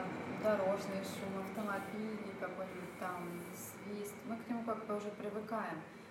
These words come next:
В принципе, находимся ли мы вообще в каком-то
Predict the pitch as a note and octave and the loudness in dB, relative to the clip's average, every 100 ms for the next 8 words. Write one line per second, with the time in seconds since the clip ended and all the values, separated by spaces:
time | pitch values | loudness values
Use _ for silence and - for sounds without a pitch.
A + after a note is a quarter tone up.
0 | - - G#3 A3+ - - F#3+ F#3+ A3+ B3+ | -12 -8 -4 -2 -4 -6 -6 -4 -2 0
1 | A#3 - F#3+ F#3 F#3 F3+ F3+ F3 F3 F3 | 0 0 -2 0 0 -4 -6 -6 -6 -8
2 | - F#3 F3+ F3 - - - - - - | -8 -8 -8 -10 -12 -14 -14 -16 -14 -14
3 | - F3 F3 | -10 -10 -8